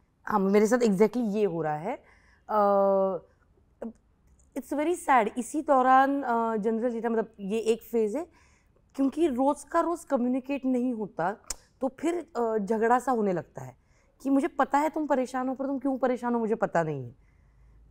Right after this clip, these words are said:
और क्या तुम, मैं बताने लायक नहीं हूँ, क्या हो गया, you know, ये वाला एक कचकच शुरू होता है। दो महीने बाद जब उसने मुझे बताया, "ये, ये है, मुझे इस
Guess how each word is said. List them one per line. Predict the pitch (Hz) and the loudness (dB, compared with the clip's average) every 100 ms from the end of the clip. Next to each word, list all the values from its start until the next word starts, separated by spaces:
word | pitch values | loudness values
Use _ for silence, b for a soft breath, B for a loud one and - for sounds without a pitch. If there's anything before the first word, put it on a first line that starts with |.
| _ - | _ 0
और | 240 240 _ - 208 _ - _ - _ _ _ _ _ - | 0 0 _ -20 -20 _ -20 _ -20 _ _ _ _ _ 0
क्या | |
तुम, | 285 311 294 269 - | 2 2 0 0 -2
मैं | 247 | -2
बताने | 233 247 240 254 | 0 2 4 4
लायक | 247 240 233 | 4 4 4
नहीं | 233 226 | 0 2
हूँ, | 220 220 | -2 -2
क्या | 233 226 | 4 4
हो | 208 214 | 4 0
गया, | 190 208 | 2 2
you | 208 | 2
know, | 233 302 - b b b | 0 -2 -8 b b b
ये | 247 226 | -2 4
वाला | 320 320 | 6 6
एक | 359 349 302 | 4 2 -2
कचकच | - - | 0 -4
शुरू | 285 311 262 | -4 -2 0
होता | 214 175 | 0 0
है। | 160 b b b - | -6 b b b -6
दो | 226 302 | 2 2
महीने | 349 330 | 2 0
बाद | 339 330 | 0 -2
जब | 320 | -2
उसने | 311 - | -4 -4
मुझे | 302 294 | -6 -6
बताया, | 285 294 320 | -8 -8 -8
"ये, | 311 240 240 | -6 -2 0
ये | 233 254 | 0 -2
है, | 208 160 - - | -4 -8 -18 -12
मुझे | 185 202 | -10 -8
इस | 214 - | -10 -12